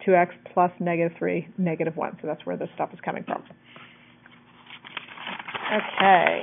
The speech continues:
and then, as I said, you're not gonna always have algebra tiles with you, so having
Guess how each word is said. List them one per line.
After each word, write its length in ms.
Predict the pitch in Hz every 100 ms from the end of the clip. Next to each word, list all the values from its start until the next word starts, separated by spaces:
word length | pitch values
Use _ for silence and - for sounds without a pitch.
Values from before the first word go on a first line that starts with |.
| -
and 120 | 208
then, 200 | 202 190 - -
as 120 | 196
I 140 | 202 202
said, 200 | 214 165
you're 100 | 180
not 200 | 185 185
gonna 100 | 180
always 160 | 190 185
have 120 | 180
algebra 400 | - 170 165 180
tiles 280 | 175 170 160 160
with 140 | 170 220
you, 120 | 214
so 100 | 185
having 480 | 180 175 175 185